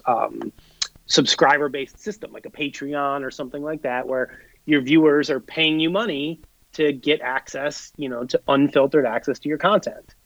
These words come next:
you know, and it's going to that subscription-based model. And, you know, n-, these guys haven't done a subscription-based model, but the only people that I can think of that have ever done this and have done it for a long period of time is Whitetail Adrenaline. You know, Jared and his crew,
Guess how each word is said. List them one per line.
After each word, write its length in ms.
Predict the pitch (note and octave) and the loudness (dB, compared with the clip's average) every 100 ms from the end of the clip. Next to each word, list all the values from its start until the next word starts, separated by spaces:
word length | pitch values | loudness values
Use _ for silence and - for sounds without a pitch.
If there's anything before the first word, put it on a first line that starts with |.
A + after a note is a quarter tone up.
| _ _ _ _ | _ _ _ _
you 140 | - C3 | -2 2
know, 260 | A#2+ B2 | 4 4
and 120 | C#3+ C#3+ | 2 0
it's 140 | C3+ | -2
going 280 | - C#3 C#3 | -4 -4 -2
to 60 | C3+ | 0
that 200 | C3 - | -2 -4
subscription-based 1160 | C3+ - D3+ C3+ D3+ C#3 B2 - C3 C3 - | -10 -6 -4 -2 -2 -2 -4 -4 -4 -6 -2
model. 500 | C#3+ E3 - A2+ - E3 | 2 4 2 -2 -6 0
And, 240 | D#3 D3+ - _ _ _ _ _ | 2 2 -2 _ _ _ _ _
you 160 | F#3+ F3 | 2 4
know, 220 | D3+ D3 | 2 -2
n-, 160 | D#3 - | -6 -8
these 220 | C#3+ G3+ | -4 -4
guys 260 | A#3+ G3+ F#3+ | 0 0 0
haven't 380 | F#3 F3 E3+ D#3 | -4 -6 -8 -10
done 160 | D#3 | -8
a 80 | D#3 | -8
subscription-based 840 | C3+ B2+ - E3 - F3+ F3+ F#3 - | -14 -18 -12 -10 -8 -4 0 0 0
model, 260 | F3 G3 | -2 0
but 140 | E3 D3+ | 0 -2
the 100 | C#3 | -2
only 140 | F3+ | 0
people 240 | F#3+ F#3+ E3+ | 2 4 4
that 100 | D3+ | 6
I 120 | D3 | 4
can 140 | D3+ | 2
think 200 | C3 D3+ | -2 2
of 120 | F3 D3+ | 2 2
that 100 | C#3+ | 0
have 120 | C3 | 0
ever 180 | C3+ C3 | 0 -2
done 380 | - B2 C3 E3 | -2 -2 0 0
this 300 | A3 - - | 0 -4 -6
and 200 | C#3 C3 C3+ C#3 | -6 -6 -6 -4
have 140 | C3+ | 0
done 160 | B2+ C#3+ | 2 2
it 100 | C#3 | 4
for 80 | C#3+ | 2
a 60 | |
long 180 | C#3 D3 | 2 0
period 220 | C#3+ D#3 | -2 -2
of 100 | D3 | -2
time 300 | D3+ D#3 F#3+ - _ _ - | 0 2 2 -2 _ _ -6
is 100 | C3+ | 2
Whitetail 400 | D3 C#3+ D3 C3+ | 2 2 -4 -4
Adrenaline. 480 | C#3+ C#3+ B2 B2 - _ _ _ | -2 -4 -6 -18 -20 _ _ _
You 80 | C#3 | -12
know, 80 | C3 | -10
Jared 520 | G#2+ C#3 C3+ D3 E3 | -4 0 2 2 2
and 160 | D#3+ D3 | -2 -6
his 220 | D3 D#3 | -10 -12
crew, 600 | - D#3+ D3 C#3 D3+ | -10 -6 -4 -4 -6